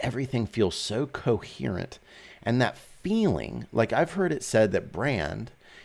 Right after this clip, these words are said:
is the promise of an experience. I think it was, uh, somebody named Tedimer who said that. And the idea here is that with a, a different, less quality brand in this, in this wildest visual,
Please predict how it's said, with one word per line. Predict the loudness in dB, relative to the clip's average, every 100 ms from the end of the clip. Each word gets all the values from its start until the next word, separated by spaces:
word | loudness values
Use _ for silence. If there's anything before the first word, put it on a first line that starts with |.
| -2
is | 0 2
the | 0
promise | -4 -4 -2 -2 0
of | 0 0
an | 0
experience. | -2 -6 -6 -6 -6 -8 -12 -14 -2
I | 2
think | 4
it |
was, | 2 2 2
uh, | 2 -2
somebody | -8 -2 0 2
named | 2 -2 -4
Tedimer | -4 -2 0 -2 -4 0
who | 2 2
said | 0 -4 -2
that. | -2 -2 -4 -12 -20 -20 -6
And | 2 4 4 2 -2 -8 -20 -20 _ _
the | -4
idea | -2 0 0 0
here | 4 4 4
is | 2 0 4
that | 6 6 6 -4 -20 -20 -20 _
with | -2 0 2
a, | 4 6 4 2
a | -2
different, | 0 2 2 2 0 0 -2
less | 4 6 4 2 0 -4
quality | 4 6 8 6
brand | 2 4 4 2
in | 0
this, | -2 -6 -6
in | -2 -2
this | -2 2
wildest | 4 4 2 0 -2 -6 -6
visual, | 0 2 2 0 -2 -4